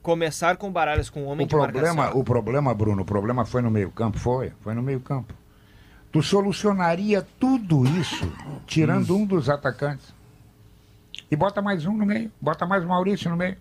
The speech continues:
Speaker 2: Tu vai com cinco no meio contra cinco do Grêmio e os três do meio, os três do meio, Depena, Maurício, Alan, Alan, Patrick, vão tudo se juntar ao homem mais adiantado,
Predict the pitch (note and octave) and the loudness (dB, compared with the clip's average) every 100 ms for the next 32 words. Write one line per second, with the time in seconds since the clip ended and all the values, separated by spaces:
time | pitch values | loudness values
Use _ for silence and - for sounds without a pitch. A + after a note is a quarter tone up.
0 | - - - - D#3+ A3 A3 G3+ - G#3+ | -18 -20 -16 -4 2 2 2 -2 2 4
1 | A#3+ G#3 F3 D#3+ G3 F#3+ G3+ F3+ F3 - | 4 4 2 4 4 4 2 2 0 2
2 | G3+ G3+ F3+ C#3+ B2+ F3+ G3 C3 - - | 0 0 2 0 0 0 2 2 0 -6
3 | - - - D#3 B2 - A#3 A#3+ C3+ C#3 | -20 -6 2 2 2 0 2 2 0 0
4 | A#2+ D3+ F#3 G#2 G#2+ - - G3 F#3 G2 | 2 2 2 2 0 0 2 2 2 0
5 | G#2 B2 B2+ F2 - - - - - F#2 | 0 2 2 -2 -12 -20 -20 -20 -12 -2
6 | A#2 - D3+ D#3+ A#2+ E2+ - - - G2 | -2 0 2 2 0 -6 -10 -18 -4 0
7 | F#2+ C3 D3 - - - - - F2 G#2 | 2 2 2 0 -6 -18 -20 -12 -4 -2
8 | A#2 F#2 F#2+ G2+ A#2 A2 F#2+ - D#3+ - | 0 0 -2 0 0 0 -2 0 0 -2
9 | - - - - - D3+ D#3 A3 G#3+ - | -12 -20 -20 -14 -2 0 0 -2 0 2
10 | F#3 D3+ C#3+ - E3 F#3 A#2 D#2+ - - | 4 4 0 2 2 2 0 -4 -16 -6
11 | C#3+ D#3 F#3+ G3+ F#3+ G3 F#3+ F#3 F#3+ F3+ | 0 2 2 0 2 2 2 0 0 0
12 | G#3 | -2